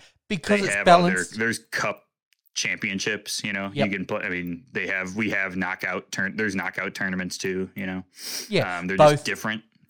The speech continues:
Speaker 1: in the country itself, there's the F A Cup and there's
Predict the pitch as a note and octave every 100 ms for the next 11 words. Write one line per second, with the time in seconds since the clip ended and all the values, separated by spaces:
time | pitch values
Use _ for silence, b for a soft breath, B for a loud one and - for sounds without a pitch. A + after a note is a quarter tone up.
0 | _ _ _ _ - E3 D3 - C3 C3
1 | B2+ - C3 D#3+ C3 A#2+ B2 A2+ A#2 A#2+
2 | A2+ - A#2 - - C3 A#2 A2+ A2+ _
3 | _ _ _ _ _ _ - C#3+